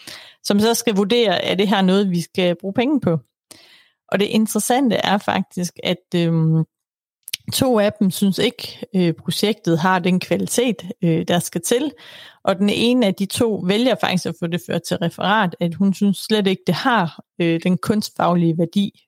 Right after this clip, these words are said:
det projekt. Det går faktisk så galt, at Stina Toft Hals, som arbejder på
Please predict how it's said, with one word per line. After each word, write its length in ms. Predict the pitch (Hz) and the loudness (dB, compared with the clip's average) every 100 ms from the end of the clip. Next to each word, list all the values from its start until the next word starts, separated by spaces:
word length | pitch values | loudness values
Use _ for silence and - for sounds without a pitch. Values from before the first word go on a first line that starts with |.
| _ _ - | _ _ -6
det 100 | 170 | -4
projekt. 400 | - 151 170 - - - _ _ _ - | -2 0 -2 -2 -10 -10 _ _ _ -4
Det 100 | 196 | 0
går 200 | 247 233 | 2 2
faktisk 440 | - 196 - 180 | 0 -4 -4 -2
så 120 | - | -2
galt, 400 | 190 214 208 165 - | 0 2 2 2 0
at 140 | 170 - | -2 -2
Stina 400 | - - 180 175 165 _ _ | -8 0 2 2 0 _ _
Toft 280 | - 180 - | -2 -2 0
Hals, 280 | 220 226 - | 0 0 -4
som 380 | - 180 - - | -2 -2 -4 -8
arbejder 420 | - 190 190 170 | -2 0 0 -2
på 100 | 165 | -6